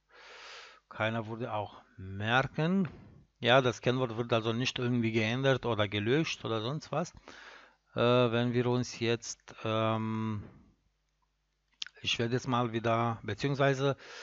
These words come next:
ich nehme mal ganz kurz zum Zeigen hier, wenn ich jetzt die C D hier rausnehme und einmal neu starte,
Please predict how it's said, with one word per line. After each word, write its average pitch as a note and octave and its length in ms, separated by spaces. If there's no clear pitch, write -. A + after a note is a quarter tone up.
ich - 140
nehme C3 180
mal B2 180
ganz B2+ 320
kurz - 400
zum B2+ 580
Zeigen B2+ 480
hier, B2+ 240
wenn A#2+ 140
ich A#2+ 160
jetzt B2 200
die A2+ 420
C A2 200
D B2+ 440
hier C3+ 300
rausnehme C3 920
und A2+ 380
einmal B2 440
neu A#2+ 560
starte, A#2 2000